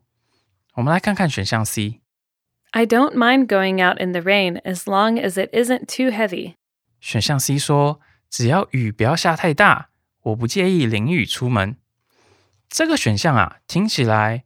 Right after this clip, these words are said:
Speaker 1: 像是在回答题目，表示他不用带雨伞。可是选项C这样的回应没有像选项B这么好的原因，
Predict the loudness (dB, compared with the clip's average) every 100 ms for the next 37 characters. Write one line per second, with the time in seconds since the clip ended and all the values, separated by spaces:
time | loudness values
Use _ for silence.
0 | _ -6 -2 -2 -2 -2 0 0 0 -4
1 | -2 -2 -2 -4 -4 0 -2 -4 _ _
2 | _ -2 -2 -2 -2 -2 -2 -4 -2 -2
3 | 0 0 0 -2 -2 -2 -6 _ _ _
4 | _ _ -2 0 0 0 0 0 -2 -2
5 | -2 0 0 0 0 0 0 -2 -2 -2
6 | 0 -2 -2 -2 -2 -2 -2 -4 -4 -4
7 | -4 -2 -2 -2 -4 -2 -2